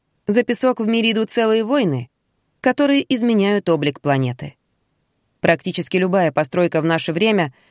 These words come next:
требует наличия песка, так как он входит в состав всего нам столь необходимого: стекла, цемента —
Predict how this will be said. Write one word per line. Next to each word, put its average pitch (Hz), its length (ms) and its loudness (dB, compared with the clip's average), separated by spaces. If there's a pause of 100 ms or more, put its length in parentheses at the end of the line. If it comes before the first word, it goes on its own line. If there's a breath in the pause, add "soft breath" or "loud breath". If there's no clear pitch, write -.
(140 soft breath)
требует 190 440 0
наличия 196 380 0
песка, 170 420 -4 (560)
так 160 180 0
как - 260 -4
он 277 200 2 (340)
входит 285 300 0
в - 60 -6
состав 254 360 0
всего 220 320 0
нам 202 180 0
столь 185 260 -2
необходимого: 180 800 -2 (420)
стекла, 190 500 0
цемента — 202 640 0